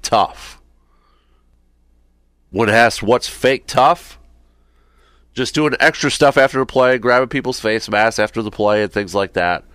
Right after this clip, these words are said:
Just doing a lot of the dirty stuff to get us flagged and stuff like that.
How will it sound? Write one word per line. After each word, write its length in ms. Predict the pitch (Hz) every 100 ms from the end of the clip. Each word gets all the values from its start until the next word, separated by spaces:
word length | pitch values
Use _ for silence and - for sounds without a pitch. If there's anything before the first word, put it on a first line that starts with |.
| - _ _ _ -
Just 180 | 117 -
doing 180 | 131
a 60 | 104
lot 200 | 107 113
of 60 | 104
the 60 |
dirty 240 | 82 120 117
stuff 240 | - 101
to 80 | 101
get 120 | 98
us 100 | 92
flagged 460 | - 104 107 92 85
and 100 | 78
stuff 340 | - 101 98
like 220 | 80 73
that. 240 | - 60